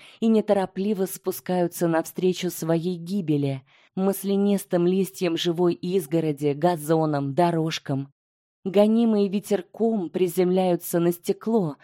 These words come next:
сквозь которое я смотрю на парк.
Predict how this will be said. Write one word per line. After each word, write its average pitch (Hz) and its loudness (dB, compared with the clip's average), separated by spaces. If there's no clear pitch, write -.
сквозь - -2
которое 175 0
я 160 0
смотрю 170 0
на 175 0
парк. - -10